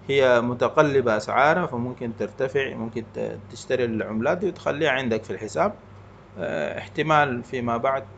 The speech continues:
ترتفع قيمتها، ارتفعت القيمة ممكن تبيع،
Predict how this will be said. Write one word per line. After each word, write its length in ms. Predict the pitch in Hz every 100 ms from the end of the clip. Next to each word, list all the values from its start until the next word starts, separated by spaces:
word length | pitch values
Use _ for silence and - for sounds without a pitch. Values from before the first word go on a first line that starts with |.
| - - 120
ترتفع 480 | - 113 - 135 127
قيمتها، 580 | 110 123 117 123 131 127
ارتفعت 440 | 117 135 131 113
القيمة 320 | 113 110 127 120
ممكن 320 | 120 127 104
تبيع، 400 | 113 123 127